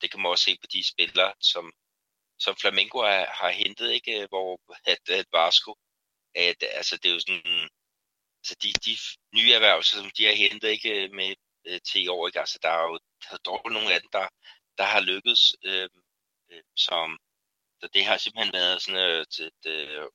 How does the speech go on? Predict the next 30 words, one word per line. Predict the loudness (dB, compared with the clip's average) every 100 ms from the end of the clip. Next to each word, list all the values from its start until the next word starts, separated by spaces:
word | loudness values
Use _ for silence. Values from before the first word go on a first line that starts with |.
| _
Rocco, | -2 0 -4 -6 -2
Rocky | -4 -2 -8 -2
Horror | 0 2
Show, | 2 2 -2 -10 -8
øh, | -4 -2
agtigt, | -2 -4 -12 -18 _ _ _ _ _ _ _ _ _ _ -16
ikke? | -10 -2
Så, | 0 0 -2 -8
så, | -2 0 0
øhm, | -4 -8 -12 -16 _ _ _ _ -20 -4
jo, | -2 -2 -6 -2
øhm, | 0 2 0 -2 -4 -10 -10 -14 _ _ _
jeg | 0
vil |
sige, | 2 2
hvis | 2 0
man |
skal | -2 0
sælge | 0 0
en | 0
hjemmebane, | -2 2 0 2
så, | 0 2 2 0 -4
så | 0
er | 0
det | 0
nok | -2 2
meget | 0 0
godt | -4
mod, | -6 -16 -16
mod | -14